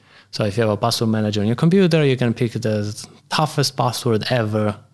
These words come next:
with the arbitrary length. Not arbitrary, of course, uh, <laughs> the sizes. Sometimes you're surprised to find out certain websites that tell you, "Oh, your password is longer than eight characters."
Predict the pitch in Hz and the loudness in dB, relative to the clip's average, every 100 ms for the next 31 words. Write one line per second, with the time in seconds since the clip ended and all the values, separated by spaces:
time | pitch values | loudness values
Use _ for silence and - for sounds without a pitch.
0 | _ - 107 98 123 110 110 113 110 104 | _ -8 -6 -2 -2 0 -2 -2 -4 -4
1 | 107 113 123 - - _ _ _ _ _ | -2 0 -2 -4 -14 _ _ _ _ _
2 | _ _ - 107 92 98 92 104 - 127 | _ _ -12 -10 -8 -6 -4 -4 -2 0
3 | 120 110 - 107 101 117 104 101 101 104 | 0 -2 -2 -2 0 0 2 2 0 0
4 | 107 151 135 - - 139 131 117 117 117 | 2 4 4 4 4 4 4 4 0 -2
5 | - - - 131 120 127 127 117 123 - | -8 -10 -2 2 2 4 2 2 0 -2
6 | 120 110 - 110 - 107 107 107 - - | -2 0 -2 -4 -2 0 2 0 -2 -2
7 | 110 - 107 107 107 - 110 107 104 - | -2 -2 -2 -2 -2 -2 -2 -2 -6 -4
8 | 107 110 156 123 113 - 160 127 107 98 | -2 0 2 2 0 0 -2 0 -2 -2
9 | 104 123 143 110 98 104 113 - 143 117 | 0 2 2 2 0 0 -2 -2 -2 -2
10 | - 98 | -8 -10